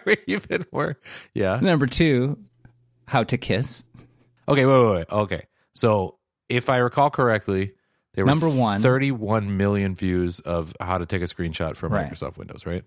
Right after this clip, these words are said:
Speaker 2: Twenty-eight million views.
Speaker 1: Oh, I was gonna
Speaker 2: How
Speaker 1: guess.
Speaker 2: to kiss. Uh,
Speaker 1: Oh, okay. Twenty-eight million. Less people
Speaker 2: Yeah.
Speaker 1: wanna kiss than want to take a screenshot of Microsoft Windows.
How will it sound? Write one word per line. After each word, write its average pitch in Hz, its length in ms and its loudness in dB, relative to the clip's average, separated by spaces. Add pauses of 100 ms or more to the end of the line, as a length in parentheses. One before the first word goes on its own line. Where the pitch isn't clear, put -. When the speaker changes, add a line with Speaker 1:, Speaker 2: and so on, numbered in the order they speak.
(360)
Speaker 2:
Twenty-eight 143 420 2
million 98 320 0
views. 90 340 0
Speaker 1:
Oh, 156 40 4
I 165 120 6
was 180 100 2
gonna 151 140 4
Speaker 2:
How 107 40 4
Speaker 1:
guess. 151 240 0
Speaker 2:
to 90 60 2
kiss. - 320 -4 (420)
Uh, 107 580 -4
Speaker 1:
Oh, 92 480 -6 (300)
okay. 82 260 -4
Twenty-eight 226 400 2
million. 156 400 2 (320)
Less 208 240 4
people 127 540 0
Speaker 2:
Yeah. - 40 -20 (220)
Speaker 1:
wanna 143 260 4
kiss 123 600 -2 (1000)
than 123 160 2
want 120 180 2
to - 60 -6
take 113 160 0
a 104 40 0
screenshot 98 440 0
of 80 100 -4
Microsoft 80 380 -6
Windows. - 320 -14